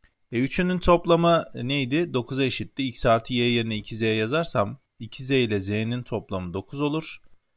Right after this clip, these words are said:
Yani ben buradan z'yi üç olarak bulabilirim. On üçüncü soruya bakalım. Bir pazarcı aldığı yetmiş kilo domatesi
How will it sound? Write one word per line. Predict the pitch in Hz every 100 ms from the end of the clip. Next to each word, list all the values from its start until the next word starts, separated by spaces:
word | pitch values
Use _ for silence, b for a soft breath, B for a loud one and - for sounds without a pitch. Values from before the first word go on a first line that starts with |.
| _ _ -
Yani | 120 110
ben | 104 107 104
buradan | 98 98
z'yi | 95 107 104 107
üç | 117 95
olarak | 92 139 -
bulabilirim. | 98 85 82 - - - _ _ _ _ _ _ _ _ _ - _ _ _ - _ _ _ -
On | 180
üçüncü | 208 190 151
soruya | 139 127 120
bakalım. | 113 127 170 170
Bir | 156
pazarcı | 151 143 131 123 110 107
aldığı | 107 117 113 123
yetmiş | 117 117 156 165
kilo | 135 104
domatesi | 107 117 117 117 - 170 190